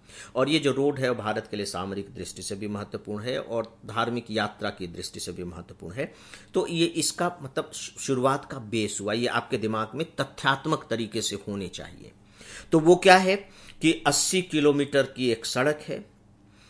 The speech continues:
और उसका, उसे आप कह सकते हैं धारचूला लिपू लेख मार्ग। इस मार्ग का नाम है धारचूला लिपू लेख मार्ग। तो जब इसका हमारे श-, अ,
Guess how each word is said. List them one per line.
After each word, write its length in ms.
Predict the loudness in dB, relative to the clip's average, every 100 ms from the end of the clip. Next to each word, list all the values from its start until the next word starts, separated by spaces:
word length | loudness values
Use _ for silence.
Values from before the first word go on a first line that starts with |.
| -20 -20 -20 -2
और 100 | 0
उसका, 340 | 0 0 0 2
उसे 200 | 0 6
आप 180 | 6 8
कह 100 | 2
सकते 260 | 2 0 0
हैं 140 | -2
धारचूला 920 | -8 -4 -2 -2 -2 -2 2 0 -2 -4
लिपू 680 | -4 0 -2 -2 -4 -2 0
लेख 400 | 4 4 2 0
मार्ग। 340 | 2 4 2 -4 -14 -6
इस 220 | -6 0
मार्ग 280 | 2 2 0
का 140 | -2
नाम 280 | -2 -2 -2
है 140 | -4
धारचूला 920 | -6 -6 0 0 0 -4 -8 -2 0 -2
लिपू 640 | -4 -4 -6 -6 -8 -6 -6
लेख 460 | -4 -2 -4 -6 -18 _ -20 _ -8
मार्ग। 400 | -2 -2 -4 -12 -20 -20 _ -20 -14 -14 -14 0
तो 120 | 2 4
जब 380 | 8 8 8 -4
इसका 280 | -2 0 0
हमारे 240 | 2 2
श-, 100 |
अ, 40 | 0